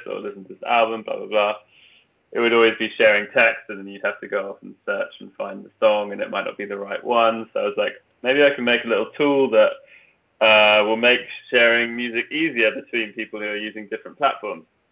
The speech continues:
So that w-, that's what caused the first version of SongWhip to be built. Um,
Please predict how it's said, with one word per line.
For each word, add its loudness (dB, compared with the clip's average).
So 4
that -2
w-, -2
that's 2
what -4
caused -4
the -20
first 0
version 2
of -10
SongWhip -4
to -20
be -8
built. 2
Um, -2